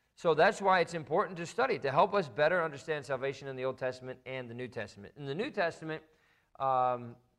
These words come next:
the Old Testament lies hidden, but, uh, in the Old Testament, I'm sorry, the New Testament lies hidden. But in the New Testament, the Old Testament lies open. And I don't want that to sound confusing, but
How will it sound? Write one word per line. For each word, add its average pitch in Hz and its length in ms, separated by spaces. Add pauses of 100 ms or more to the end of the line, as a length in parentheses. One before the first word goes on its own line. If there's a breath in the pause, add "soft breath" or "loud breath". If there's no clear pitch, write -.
(360)
the 151 140
Old 170 240
Testament 156 400
lies 131 240
hidden, 131 280
but, 120 220
uh, 135 160
in 160 140
the 156 100
Old 175 200
Testament, 131 340
I'm 120 60
sorry, 151 240
the 113 100
New 147 240
Testament 123 560
lies 117 240
hidden. 123 300 (400 soft breath)
But 110 100
in 120 80
the 127 80
New 175 140
Testament, 139 440
the 123 120
Old 139 180
Testament 127 440
lies 120 380
open. 113 380 (460)
And 117 100
I - 20
don't 160 140
want 156 140
that 147 160
to 135 80
sound 139 280
confusing, 110 640
but 123 340